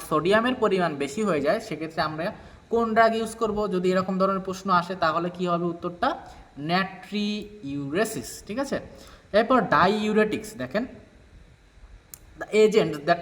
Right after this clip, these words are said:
cause diuresis and natriuresis are called diuretics, অর্থাৎ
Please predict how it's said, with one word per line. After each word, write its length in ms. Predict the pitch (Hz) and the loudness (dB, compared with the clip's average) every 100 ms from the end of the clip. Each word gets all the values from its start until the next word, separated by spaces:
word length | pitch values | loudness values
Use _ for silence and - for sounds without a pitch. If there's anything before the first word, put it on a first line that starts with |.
| - | 2
cause 320 | 220 175 214 - - - - | 6 6 6 -2 -14 -18 -4
diuresis 840 | 143 175 180 180 196 208 - - 165 | 2 2 2 0 0 -4 -10 -6 -6
and 60 | 220 - - - - | -6 -14 -20 -20 -10
natriuresis 600 | 160 196 196 208 170 202 - | -4 -4 -2 0 0 -2 -4
are 240 | 139 151 151 - | 0 0 0 2
called 160 | 240 - | 2 2
diuretics, 500 | 147 143 135 120 120 | 0 2 0 -4 -8
অর্থাৎ 240 | 165 - | -8 -2